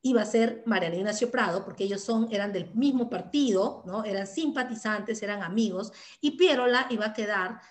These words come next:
¿no? como el, como el malo, por decirlo así, ¿no? Entonces, él no quería la gloria de, de Cáceres, y tampoco quería la defensa de Lima, prácticamente, ¿no? O sea, no fuimos capaces,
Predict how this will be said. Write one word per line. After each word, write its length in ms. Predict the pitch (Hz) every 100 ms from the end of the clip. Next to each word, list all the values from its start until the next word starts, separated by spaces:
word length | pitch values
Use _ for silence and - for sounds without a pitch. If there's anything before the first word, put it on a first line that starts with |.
| _
¿no? 240 | - 220 226
como 360 | 190 185 185
el, 440 | 180 180 175 185 -
como 180 | 190 180
el 80 | 190
malo, 420 | 233 185 170 156
por 140 | 180 156
decirlo 420 | 156 - 165 160
así, 300 | 160 165 160
¿no? 240 | 165 277 - - - -
Entonces, 440 | 233 220 240 - -
él 260 | 294 294 294
no 120 | 269
quería 580 | 247 269 269 247 320 -
la 140 | 202 190
gloria 440 | 226 277 190 170
de, 240 | 165 165 -
de 120 | 165
Cáceres, 680 | 175 165 170 160 160 - _ _ _ _ -
y 100 | 220
tampoco 380 | - - 226 277
quería 400 | 233 233 214 208
la 120 | 175
defensa 440 | 160 - 214 214
de 100 | 180
Lima, 320 | 208 254 175 -
prácticamente, 800 | 170 165 - 165 160 165 160
¿no? 180 | 160 226 _ -
O 60 | 202
sea, 140 | 233 226
no 180 | 330
fuimos 340 | 330 381 392 - -
capaces, 760 | 220 - 311 311 370 571 -